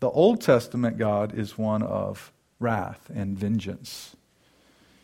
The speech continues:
And I like the New Testament God because he's full of love and grace and mercy. And that's just not true, is it?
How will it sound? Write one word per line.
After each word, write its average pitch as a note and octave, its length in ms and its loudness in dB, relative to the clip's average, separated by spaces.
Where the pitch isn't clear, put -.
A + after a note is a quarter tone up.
And G2+ 300 0
I G#2+ 140 0
like G2+ 420 0
the G#2+ 140 -4
New G#2+ 220 2
Testament F#2 640 -8
God G2+ 280 -4
because B2+ 340 -8
he's D3+ 160 -6
full D#3 280 -2
of C#3+ 140 2
love C3+ 600 4
and A#2 220 0
grace A2+ 760 -2
and A2 160 -2
mercy. C#3+ 420 -4
And F3 120 -2
that's F3 200 -4
just F3+ 200 -4
not F#3 180 4
true, A#3 260 4
is D3+ 200 8
it? - 320 -2